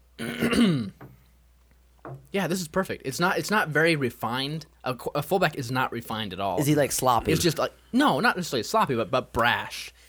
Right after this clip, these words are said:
Speaker 1: in your face, tough, and that's what this coffee is.
Speaker 2: I feel like that's generally what football is.
Speaker 1: Football as a sport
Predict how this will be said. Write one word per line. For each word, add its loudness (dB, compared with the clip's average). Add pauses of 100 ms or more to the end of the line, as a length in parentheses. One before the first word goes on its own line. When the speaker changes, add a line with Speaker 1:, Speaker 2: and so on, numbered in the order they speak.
(180)
Speaker 1:
in 0
your 2
face, -4 (180)
tough, -2
and 0
that's 4
what -2
this 0
coffee 0
is. -12
Speaker 2:
I -2
feel 2
like 4
that's 2 (260)
generally 2
what -2
football -2
is. -4 (3000)
Speaker 1:
Football 2
as 0
a -2
sport 0